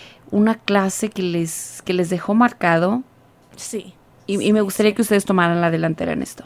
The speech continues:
Speaker 2: Ok. Ah, entonces, nos tocó hablar sobre re-, relaciones tóxicas. Y era más en relaciones tóxicas en jóvenes. Am,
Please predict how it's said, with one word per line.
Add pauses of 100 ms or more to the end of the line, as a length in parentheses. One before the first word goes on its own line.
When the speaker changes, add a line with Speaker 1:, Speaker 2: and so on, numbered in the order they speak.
(920)
Speaker 2:
Ok. (1040)
Ah, (400)
entonces,
nos
tocó
hablar
sobre
re-,
relaciones
tóxicas. (760)
Y
era
más
en
relaciones
tóxicas
en
jóvenes. (800)
Am,